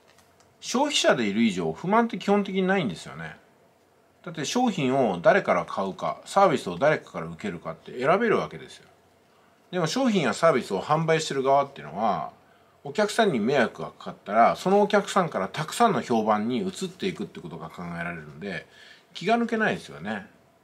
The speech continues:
そうなると、お客さんの無理筋を通して、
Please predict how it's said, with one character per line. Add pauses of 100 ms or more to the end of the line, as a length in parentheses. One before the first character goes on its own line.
(360)
そ
う
な
る
と、
お
客
さ
ん
の
無
理
筋
を
通
し
て、